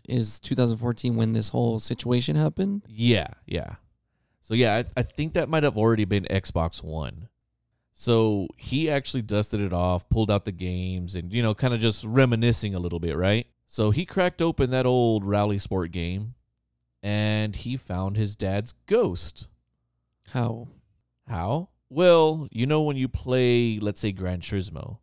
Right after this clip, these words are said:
Speaker 2: and I set a lap record,
Speaker 1: Mm-hmm.
Speaker 2: and then you can turn on the ghost mode to chase my ghost around the lap.
Speaker 1: I did not know about that.
Speaker 2: No?
Speaker 1: No.
Speaker 2: Do you not play a lot of racing games, Manny?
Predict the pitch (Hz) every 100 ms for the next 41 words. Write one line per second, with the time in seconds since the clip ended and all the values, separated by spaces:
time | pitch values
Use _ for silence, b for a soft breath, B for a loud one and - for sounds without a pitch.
0 | _ _ _ _ _ _ _ 98 98 98
1 | 98 - 101 - 110 90 80 95 - 78
2 | 71 - - - _ - 135 120 104 -
3 | _ _ _ _ _ _ 98 101 95 101
4 | 104 101 98 101 104 92 107 104 92 92
5 | 98 90 - 107 117 - 95 90 82 82
6 | 113 131 _ _ _ _ _ _ - 98
7 | - 113 98 98 90 90 101 92 - 85
8 | 78 76 90 65 - - _ _ _ _
9 | _ 196 143 120 120 170 240 143 117 -
10 | - _ _ _ _ _ _ 87 101 202
11 | 370 _ 214 349 - 139 - _ _ _
12 | 104 110 127 147 170 208 208 185 202 98
13 | 175 226 294 311 285 339 349